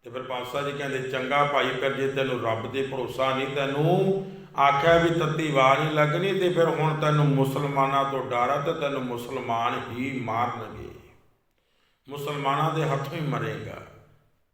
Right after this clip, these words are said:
ਤੇ ਫਿਰ ਮੁਸਲਮਾਨਾਂ ਨੇ ਉਹਨੂੰ ਫਾਹਾ ਦੇ ਕੇ ਮਾਰ ਦਿੱਤਾ। ਹੁਣ ਸਤਿਗੁਰੂ ਜੀ ਉੱਥੋਂ ਅੱਗੇ ਚਾਲਾ ਪਾਉਂਦੇ ਆ ਪਿੰਡ ਰਾਜੋਆਣਾ।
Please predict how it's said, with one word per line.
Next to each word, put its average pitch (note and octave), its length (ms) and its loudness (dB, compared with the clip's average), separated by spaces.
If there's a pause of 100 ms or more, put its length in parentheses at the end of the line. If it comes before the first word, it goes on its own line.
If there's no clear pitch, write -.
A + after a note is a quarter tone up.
ਤੇ B2+ 60 -14
ਫਿਰ B2+ 140 -10
ਮੁਸਲਮਾਨਾਂ B2 720 -6
ਨੇ C3 200 -6
ਉਹਨੂੰ B2 260 -8
ਫਾਹਾ A2 280 -2
ਦੇ A2 240 -6
ਕੇ A#2 80 -8
ਮਾਰ G#2+ 260 -4
ਦਿੱਤਾ। B2+ 400 2
ਹੁਣ E3 240 2
ਸਤਿਗੁਰੂ E3+ 580 -2
ਜੀ G#3 500 2 (340)
ਉੱਥੋਂ G#3 440 8
ਅੱਗੇ G#3+ 320 8
ਚਾਲਾ F#3 360 8
ਪਾਉਂਦੇ E3+ 500 2
ਆ F3 200 6 (120)
ਪਿੰਡ E3+ 260 4
ਰਾਜੋਆਣਾ। C#3 920 6